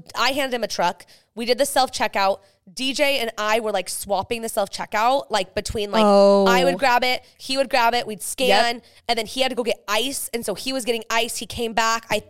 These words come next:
Speaker 1: we, and we got in the car. D J put him in the car. We're driving away, and then we hear Pierce go, "Truck, vroom, vroom," and I look back, and I was like,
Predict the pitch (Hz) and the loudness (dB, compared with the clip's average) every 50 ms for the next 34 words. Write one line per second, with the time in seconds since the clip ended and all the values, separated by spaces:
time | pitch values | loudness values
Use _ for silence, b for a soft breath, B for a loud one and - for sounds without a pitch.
0 | _ - 208 220 233 220 - 214 220 220 220 185 175 233 233 247 - - 240 247 | _ -14 -12 -10 -8 -2 -2 0 0 0 -2 -2 0 0 0 0 0 -2 -4 -4
1 | 254 - - 240 226 226 220 214 190 214 226 240 240 - 240 214 - - 247 269 | -4 -4 0 0 2 2 2 0 -4 -4 -4 -2 -2 -2 -4 -6 -4 -6 -4 -4
2 | 262 254 - 247 240 233 247 240 b b b b b b - 208 214 226 240 247 | -4 -2 0 2 2 2 2 0 b b b b b b -8 -4 0 2 2 2
3 | 247 262 254 233 226 220 220 220 214 208 208 202 196 214 - - 208 202 - - | 2 0 0 0 2 2 2 2 0 -4 -4 -6 -8 -8 -8 -8 -8 -8 -6 -6
4 | 196 190 - - - 175 170 170 b b b b b b _ _ _ _ _ _ | -8 -8 -6 -2 -2 -2 -2 -2 b b b b b b _ _ _ _ _ _
5 | _ _ _ _ _ _ _ - 320 277 - - - - 190 233 277 294 277 233 | _ _ _ _ _ _ _ -2 0 0 0 -2 -8 -12 -6 -4 -4 -2 -2 0
6 | 285 302 302 277 233 196 196 196 190 185 196 - - 190 190 214 - - 196 180 | 0 2 2 2 0 0 -2 0 0 0 -2 -2 -2 0 -2 -2 -2 -6 -8 -6
7 | 185 185 165 | -6 -8 -10